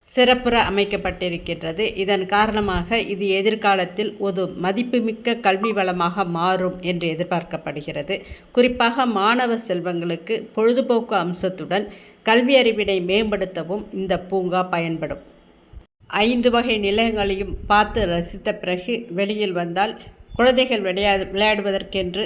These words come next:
தனி திடல் அமைக்கப்பட்டிருக்கின்றது. பெரியவர்களும் கிரிக்கெட் முதல் கொண்டு விளையாடுவதற்கு சிறப்பு திடல்கள் அமைக்கப்பட்டிருக்கின்றது. பெரியவர்கள் அமர்ந்து ஓய்வெடுப்பதற்கும் ஏராளமாக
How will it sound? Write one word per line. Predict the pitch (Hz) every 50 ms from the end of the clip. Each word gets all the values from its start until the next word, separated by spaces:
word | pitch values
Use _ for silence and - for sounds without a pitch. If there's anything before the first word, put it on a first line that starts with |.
| - -
தனி | - 208 196 202 220 233 226
திடல் | 226 - 208 185 180 196 190 175
அமைக்கப்பட்டிருக்கின்றது. | - 180 175 180 185 180 190 175 - 180 175 - 175 165 160 - - 170 156 165 165 160 208 220 - - - - - - - -
பெரியவர்களும் | - 226 233 262 277 254 240 226 220 202 196 190 220 233 - - - -
கிரிக்கெட் | - 226 226 233 233 247 247 254
முதல் | 220 202 196 202 202 190 180
கொண்டு | - 196 190 196 202 220 - - -
விளையாடுவதற்கு | - 185 202 208 202 190 185 180 180 175 180 170 165 - 247 254
சிறப்பு | 220 - - 233 220 220 220 233 220
திடல்கள் | 226 - 180 180 175 170 185 180 175
அமைக்கப்பட்டிருக்கின்றது. | - 165 170 180 175 175 180 180 180 160 165 - 165 156 156 - - 156 147 156 151 156 185 202 196 - - - - - - - - - - - - - - - _ _ _ _ -
பெரியவர்கள் | 220 226 226 233 240 233 226 226 214 202 185 - -
அமர்ந்து | 180 190 190 175 175 202 196 196 185 175 190 180 160 - 170 185
ஓய்வெடுப்பதற்கும் | 208 220 226 208 202 190 190 180 - 170 165 170 170 165 - - 220 233 226 233 - - -
ஏராளமாக | 175 185 190 196 196 190 190 185 180 175 175